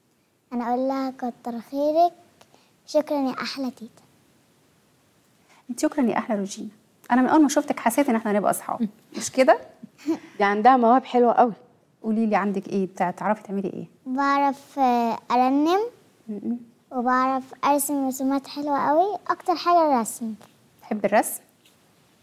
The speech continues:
Speaker 2: حلو قوي.
Speaker 1: جدا.
Speaker 2: آه، هي اللي قاعدة معاكي دلوقتي؟
Speaker 3: مم.
Speaker 2: مونساكي؟
Speaker 3: آه.
Speaker 2: حسيتي إن ربنا بعت لك رحلة جديدة بعد الرحلة
Speaker 3: حاجات
Speaker 2: الكبيرة
Speaker 3: كتير.
Speaker 2: الأساسية؟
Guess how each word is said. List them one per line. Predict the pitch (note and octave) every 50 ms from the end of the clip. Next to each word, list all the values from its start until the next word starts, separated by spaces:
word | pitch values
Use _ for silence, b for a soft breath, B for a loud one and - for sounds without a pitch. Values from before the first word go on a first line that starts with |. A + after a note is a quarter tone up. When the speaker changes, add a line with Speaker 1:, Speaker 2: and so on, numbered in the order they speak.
| _ -
Speaker 2:
حلو | G3+ G3+ F#3+
قوي. | - - F#3 F#3
Speaker 1:
جدا. | F3+ - B G#3+ A3 B B B B B B _ _ -
Speaker 2:
آه، | G#3+ G#3 G#3 G#3 G#3 G#3 G3+
هي | A3 B3
اللي | B3 A#3
قاعدة | G#3+ A3 A3 - G3+
معاكي | F#3+ A3 A3+ - G#3+
دلوقتي؟ | G#3+ G3 G3 - - - - E4+ - - _ _ _ _ _ -
Speaker 3:
مم. | G#3 G#3+ G#3 G3+ - _ _ -
Speaker 2:
مونساكي؟ | G#3+ G#3 G#3 G#3 G3+ G3 F#3+ - A3 G#3+ A3 - - D4+ D#4+ D#4 - -
Speaker 3:
آه. | F#3+ F3+ E3+ F3 - - -
Speaker 2:
حسيتي | - - - - - - - C4+ C4+ - C#4+
إن | C4+ B3+ A#3+ A3
ربنا | G#3 G3+ G3+ A#3+ B3+ B3+
بعت | A#3+ A3 A#3+ B3+ - -
لك | - -
رحلة | B3+ C4 - C#4 B3+
جديدة | A3 G#3+ F#3+ G#3+ A#3+ B3+ A#3+ A3+ G#3+
بعد | G#3 G#3 G3+ G#3 G3 A3
الرحلة | G3+ G#3 A#3+ B3+ - C#4 B3+ A#3 G#3+ G#3
Speaker 3:
حاجات | G#3 G3+ G3 G#3+ B3
Speaker 2:
الكبيرة | B3 G3+ C4+ D4 D4+ C4+
Speaker 3:
كتير. | A#3+
Speaker 2:
الأساسية؟ | A#3 - G#3+ - - A#3 - - C#4+ C#4+ C4+ C4